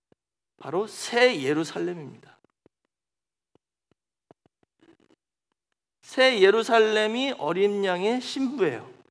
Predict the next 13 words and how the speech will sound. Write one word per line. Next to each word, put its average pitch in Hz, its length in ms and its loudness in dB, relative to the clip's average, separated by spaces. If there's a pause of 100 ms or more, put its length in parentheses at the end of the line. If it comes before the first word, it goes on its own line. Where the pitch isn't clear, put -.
(1300)
새 214 280 2
예루살렘은 196 760 2
천국이다라고 196 880 0
생각하셨죠. 156 720 -10 (920)
근데 208 200 -2
새 240 220 -2
예루살렘은 185 680 0 (480)
어린 143 240 -6
양의 143 160 -2
신부다라고 185 760 0
분명히 233 440 0
나와 139 200 0
있습니다. - 460 -18